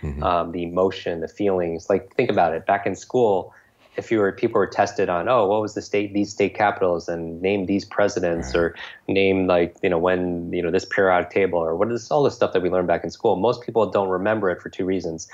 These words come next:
Speaker 2: Number one is relevancy, right? Re-, relevancy meaning maybe they didn't see a one-to-one connection on why it's important and relevant to their life.
Speaker 1: Yeah.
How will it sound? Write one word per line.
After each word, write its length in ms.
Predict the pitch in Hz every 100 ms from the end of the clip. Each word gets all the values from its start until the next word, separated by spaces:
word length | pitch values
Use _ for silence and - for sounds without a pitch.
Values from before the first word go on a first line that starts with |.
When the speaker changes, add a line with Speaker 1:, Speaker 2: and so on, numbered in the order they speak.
| - - -
Speaker 2:
Number 200 | 104 101
one 260 | 98 110 101
is 180 | 82 82
relevancy, 680 | 95 95 82 78 - 82 - _ _ _
right? 280 | 92 90 87
Re-, 80 | 95
relevancy 560 | 98 95 95 92 - 90
meaning 520 | 87 87 85 85 82 -
maybe 260 | 92 92 92
they 140 | 90
didn't 180 | 90 85
see 120 | 98
a 80 | 85
one-to-one 640 | 82 92 90 85 90 87
connection 460 | - 92 - - 85
on 100 | 80
why 240 | 85 85
it's 260 | 85 76 -
important 460 | 80 - 95 85
and 140 | 80 80
relevant 380 | 90 85 82 -
to 100 | 82
their 160 | 78
life. 360 | 101 107 90 - - -
Speaker 1:
Yeah. 160 | 76